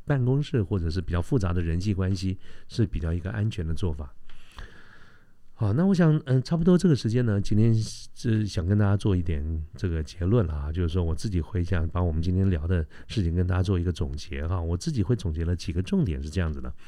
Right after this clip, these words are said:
就是说对于现在的，呃，我们现在所处在的这个环境里面，我刚才一再的去提到，因为外在环境很多的这些变化，所以我们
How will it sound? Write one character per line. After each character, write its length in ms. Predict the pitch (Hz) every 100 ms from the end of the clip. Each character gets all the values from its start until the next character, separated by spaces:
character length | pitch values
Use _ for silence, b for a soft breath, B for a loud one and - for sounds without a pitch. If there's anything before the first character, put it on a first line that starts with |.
| B B
就 120 | - 135
是 40 |
说 200 | 123 127 B B B
对 160 | - 170
于 140 | 113
现 360 | 107 - 180 120
在 280 | 113 98 82
的， 420 | 82 82 76 76 73 b b b -
呃， 140 | 120
我 120 | 87
们 140 | 78 92
现 200 | - 196
在 100 | 143
所 160 | 101 98
处 180 | -
在 160 | 85 95
的 80 | 87
这 140 | 82
个 100 | 92
环 220 | 85 92
境 180 | 92 107
里 140 | 82 71
面， 240 | 90 82 B B B -
我 100 | 92
刚 160 | 113
才 100 | 104
一 160 | 104 104
再 160 | 139
的 100 | 120
去 160 | 90 98
提 220 | - 87
到， 260 | 85 90 78 B B B
因 180 | - 127
为 100 | 131
外 180 | 117 120
在 140 | 107
环 240 | 92 - 90
境 260 | 104 90 80
很 200 | - 76
多 140 | 92
的 100 | 101
这 120 | 92
些 120 | 95
变 240 | 107 135 98
化， 240 | 87 92 - B B
所 140 | - 151
以 20 |
我 60 | 135
们 260 | 98 107